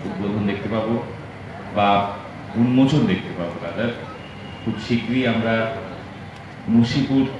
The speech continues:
রেলগেটের, মুন্সিপুর যে ব্রিজ আছে, তার ব্রিজের ওপর থেকে ট্রেন চলতে দেখতে পারবো। আগামী কিছুদিনের মধ্যেই আমাদের জেলাতে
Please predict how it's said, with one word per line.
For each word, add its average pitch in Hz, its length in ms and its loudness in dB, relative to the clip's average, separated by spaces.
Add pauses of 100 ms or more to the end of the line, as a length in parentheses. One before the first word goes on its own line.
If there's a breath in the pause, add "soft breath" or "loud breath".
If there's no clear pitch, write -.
(200)
রেলগেটের, 110 560 2 (760)
মুন্সিপুর 110 380 2 (320)
যে 107 80 0 (140)
ব্রিজ 110 200 4 (100)
আছে, - 180 -2 (140)
তার 95 160 0
ব্রিজের 101 340 2
ওপর 104 140 -2 (100)
থেকে 110 200 -2
ট্রেন 98 240 -6 (100)
চলতে 113 300 -2
দেখতে 107 280 -2
পারবো। 107 260 -2 (2250)
আগামী 117 320 8 (100)
কিছুদিনের 131 460 4
মধ্যেই 120 480 4 (520)
আমাদের 110 420 0 (580)
জেলাতে 120 400 4